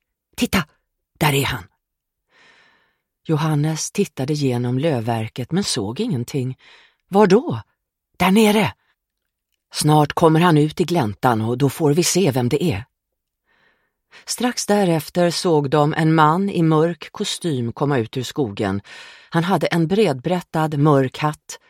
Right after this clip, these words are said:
var mager, och Johannes såg att han haltade något. Det var något bekant med honom, men hans ansikte var i skugga och i stunden kunde han inte klura ut vem det var. "Nu har jag den djävulen",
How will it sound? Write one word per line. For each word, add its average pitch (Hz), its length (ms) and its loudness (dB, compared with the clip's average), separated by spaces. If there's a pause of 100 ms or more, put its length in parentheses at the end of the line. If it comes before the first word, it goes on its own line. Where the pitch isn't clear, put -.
(160)
var 160 120 4
mager, 147 640 2 (420)
och 226 100 0
Johannes 190 520 0
såg 160 360 -2
att 151 140 -6
han 156 280 -2
haltade 120 560 -6
något. 110 580 -6 (800)
Det 214 100 -2
var 180 280 -2
något 185 340 -2
bekant 185 540 -6
med 120 200 -2
honom, 147 420 0 (340)
men 180 140 2
hans 208 200 4
ansikte 220 520 0
var 233 100 2
i 233 60 2
skugga 165 600 0 (260)
och - 220 -2
i 180 100 0
stunden 196 640 2
kunde 147 300 -2
han 165 160 0
inte 143 200 -2
klura 135 300 -2
ut 113 380 -6
vem 107 200 -2
det 120 100 -8
var. 104 240 -6 (1400)
"Nu 107 460 -2
har 101 420 -10
jag 95 260 -14
den 110 300 -12
djävulen", - 920 -8